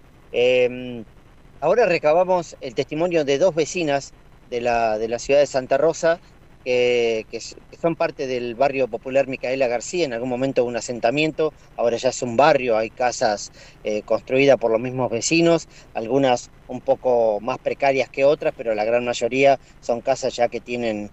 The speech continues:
un cimiento, que tienen paredes, que tienen puertas, que tienen ventanas, eh, pero no tienen los servicios básicos como por ejemplo la luz, el agua, el gas, algunas, eh, algunas le, le recogen el,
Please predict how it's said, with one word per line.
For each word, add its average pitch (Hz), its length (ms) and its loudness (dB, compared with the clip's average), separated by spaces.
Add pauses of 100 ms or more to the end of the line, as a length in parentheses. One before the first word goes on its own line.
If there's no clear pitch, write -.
(300)
un 120 120 -8
cimiento, 156 520 2
que 117 80 -2
tienen 120 260 -8
paredes, 139 420 4
que 120 120 -10
tienen 120 300 -10
puertas, 135 400 2
que 117 120 -10
tienen 120 380 -6
ventanas, 143 640 0 (440)
eh, 123 340 4
pero 170 220 4
no 156 160 0
tienen 160 240 -2
los 123 120 -2
servicios 123 400 -4
básicos 143 440 0
como 113 220 -6
por 110 160 -2
ejemplo 127 320 2
la 117 120 2
luz, 147 360 -2 (420)
el 117 160 -2
agua, 156 460 4 (260)
el 120 200 -6
gas, 165 340 4 (160)
algunas, 135 560 0 (220)
eh, 110 480 -2
algunas 123 400 -2
le, 110 260 0
le 107 140 -4
recogen 123 480 -2
el, 101 420 -6